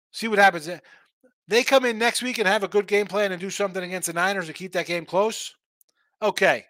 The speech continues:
I'll give that guy a little credit as head coach. I'm not because I don't have cre-, I don't have,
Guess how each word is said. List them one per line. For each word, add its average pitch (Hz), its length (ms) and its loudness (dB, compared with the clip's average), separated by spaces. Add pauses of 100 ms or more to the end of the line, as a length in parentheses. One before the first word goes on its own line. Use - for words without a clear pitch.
I'll 165 120 -2
give 175 140 -2
that 170 120 0
guy 165 100 2
a 165 40 2
little 160 140 0
credit 160 280 -2
as 135 100 -4
head 139 160 -8
coach. - 340 -12 (360)
I'm 190 180 -4
not 202 320 0
because 147 280 -6
I 160 120 2
don't 165 140 -4
have 156 260 -6
cre-, 170 260 -4
I 175 100 -2
don't 170 200 -8
have, 156 200 -6